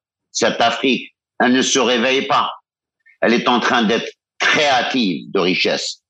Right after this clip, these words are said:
Cette Afrique, elle a pris conscience que quatre-vingts pour cent de, des richesses du monde entier se trouvent dans le sous-sol africain.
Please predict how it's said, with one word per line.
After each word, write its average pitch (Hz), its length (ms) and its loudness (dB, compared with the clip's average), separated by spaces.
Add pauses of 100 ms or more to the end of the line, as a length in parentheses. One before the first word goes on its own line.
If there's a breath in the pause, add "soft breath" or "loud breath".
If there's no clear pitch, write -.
(220)
Cette - 300 0
Afrique, 127 380 0
elle 113 100 0
a 110 80 2
pris - 240 -4
conscience 117 680 -2 (320)
que 131 320 2 (400)
quatre-vingts 135 420 2
pour 120 220 -2
cent - 280 -2 (200)
de, 113 180 2
des 110 140 0
richesses 113 420 0
du 101 120 -2
monde 127 200 0
entier 120 240 -2
se 120 140 -2
trouvent 117 260 -2
dans 117 120 0
le 113 60 2
sous-sol 123 440 0
africain. 87 400 -2